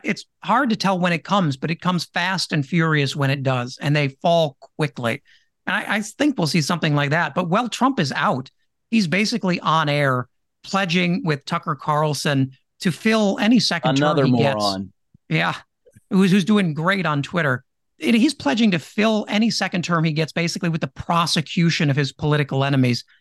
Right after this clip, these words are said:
Speaker 1: I want to play a clip here of Trump and Glenn Beck.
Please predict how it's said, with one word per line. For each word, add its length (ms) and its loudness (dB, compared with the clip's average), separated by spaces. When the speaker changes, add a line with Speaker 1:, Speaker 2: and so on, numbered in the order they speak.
Speaker 1:
I 80 0
want 200 2
to 60 -18
play 160 0
a 100 0
clip 320 -4
here 140 2
of 100 -2
Trump 380 -2
and 240 0
Glenn 300 0
Beck. 280 -2